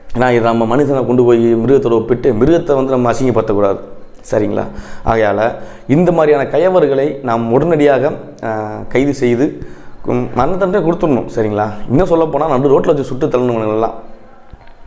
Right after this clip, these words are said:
இவங்களுக்கு என்ன, இவங்களுக்கு, இவனுங்களுக்கு என்ன மனித தன்மை நான் கொடுக்க போறோம்? என்ன மனிதாபிமானம் வரப்போகுது? உடனே வந்துரும், அஹ், மனித துறை வந்துரும். அஹ், இவர் செய்யக்கூடாது, அதை செய்யக்கூடாது,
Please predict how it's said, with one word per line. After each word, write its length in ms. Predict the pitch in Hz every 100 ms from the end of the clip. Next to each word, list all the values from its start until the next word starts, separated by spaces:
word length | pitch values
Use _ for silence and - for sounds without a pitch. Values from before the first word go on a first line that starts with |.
| -
இவங்களுக்கு 300 | 120 147 165
என்ன, 240 | 165 160
இவங்களுக்கு, 360 | 147 185 180 175
இவனுங்களுக்கு 400 | 160 180 175 170 175
என்ன 100 | 190
மனித 240 | 160 175
தன்மை 200 | 156 151
நான் 140 | 143
கொடுக்க 200 | 139 143
போறோம்? 260 | 143 135 143 -
என்ன 160 | 143
மனிதாபிமானம் 480 | 156 151 156 147 139
வரப்போகுது? 300 | 135 135 139 143 - - -
உடனே 280 | - 123 127
வந்துரும், 320 | 143 135 139 - - -
அஹ், 280 | 120 117 117
மனித 240 | 117 147 143 131 123 120 120 113
துறை 180 | 120
வந்துரும். 320 | 113 117 123 - - - - - -
அஹ், 100 | 123
இவர் 120 | 123
செய்யக்கூடாது, 460 | 123 131 135 135 131
அதை 100 | 127
செய்யக்கூடாது, 580 | 127 127 127 127 127